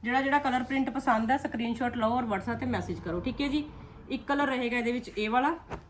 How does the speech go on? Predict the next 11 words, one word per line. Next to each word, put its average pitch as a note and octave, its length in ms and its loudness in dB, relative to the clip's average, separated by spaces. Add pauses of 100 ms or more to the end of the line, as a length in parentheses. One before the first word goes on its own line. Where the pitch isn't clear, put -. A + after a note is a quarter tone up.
(2250)
ਬਹੁਤ A3 500 0
ਸੋਹਣਾ G#3+ 260 2
ਜਿਹਾ A#3+ 120 2
ਕਲਰ A3+ 240 2
ਹੈ A3+ 80 2
ਜੀ A3 160 -2
ਇਹ A3 80 0
ਵੀ। C4 140 2 (3750)
ਇਸ F3+ 80 -8
ਤਰੀਕੇ D#3 340 -10
ਨਾਲ D#3+ 200 -8